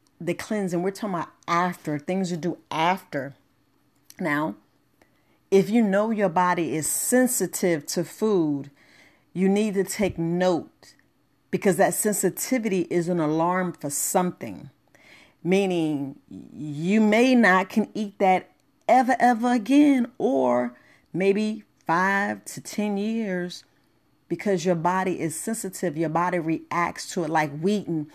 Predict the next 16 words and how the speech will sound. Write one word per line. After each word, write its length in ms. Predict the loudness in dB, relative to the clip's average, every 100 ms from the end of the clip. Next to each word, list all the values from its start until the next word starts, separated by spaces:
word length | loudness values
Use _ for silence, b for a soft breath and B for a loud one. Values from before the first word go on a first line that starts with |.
| B B
some 200 | -4 -2
people 200 | 0 0
gotta 180 | 0 0
eat 240 | -6 -2
gluten-free. 720 | 2 2 2 -4 -4 -2 -2 0
It's 220 | -2 0
a 80 | 0
reason 680 | 0 -2 -2 -2 -2 0
why. 480 | 0 -2 -2 -6 -10 b b b b b b
Now, 440 | 0 2 0 -4 -10 _ -4
you 100 | -4
can't 320 | 0 2 2
go 160 | 2 2
back 360 | 2 -2 -4
to 280 | -6 -2 -2
it. 140 | -4